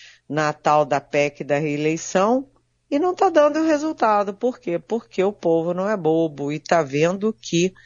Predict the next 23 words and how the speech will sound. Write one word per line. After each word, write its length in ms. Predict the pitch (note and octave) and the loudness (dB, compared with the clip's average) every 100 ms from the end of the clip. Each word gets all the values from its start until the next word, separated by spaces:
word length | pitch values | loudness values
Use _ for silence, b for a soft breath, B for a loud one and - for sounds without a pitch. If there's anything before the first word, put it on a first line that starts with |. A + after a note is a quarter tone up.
| B B B B - | B B B B 0
é, 680 | D#3 D3+ D3+ D3+ D3+ D3+ D3+ | 2 4 4 4 4 4 2
a 40 | |
medida 460 | D#3+ D#3+ C3+ E3 G3+ | -2 -6 -6 -4 -2
não 160 | B3 | -2
era 220 | A3 G#3+ A3 | -2 -2 -4
pra 160 | G3 | -4
favorecer 580 | F#3+ F#3 E3 D3+ D3 G3+ | -4 -4 0 0 0 2
o 80 | A3 | 0
povo, 600 | - E3+ F3 D#3+ C3 B2+ - | 2 2 2 2 -4 -20 -6
era 260 | C#3+ C#3 D3+ | -2 -2 -4
pra 200 | D#3+ D#3+ | -4 -6
favorecer 920 | - D3 C3+ D3 A#2+ - C3+ E3 - _ b b b - | -4 -6 -4 -4 -6 -4 -2 -2 -4 _ b b b -2
a 140 | D3+ | 2
eleição 720 | D#3 G3 A3 G#3+ F3+ - D#3+ | 4 2 2 0 -2 -2 0
ou 260 | F3 D3+ D#3 | 4 4 4
a 140 | D#3+ | 4
reeleição 1300 | D3+ D3 D3+ F3 F3+ C#3+ D3 D3+ D#3 D3+ - C#3 C#3+ B B B | 0 -2 -4 -2 -2 -2 -4 -4 -4 -4 -2 -2 -2 B B B
do 100 | D3+ | -4
presidente 500 | C#3+ D#3+ D3+ D#3+ D#3 | 0 0 2 -2 0
Jair 240 | E3 D#3+ D#3+ | 2 2 2
Bolsonaro. 800 | E3 E3 - G3+ F#3 B2+ A2 - | 0 0 2 0 2 0 -2 -2
Ou 80 | |
seja, 480 | E3 - C3+ A#2 C3 | -2 0 0 0 -4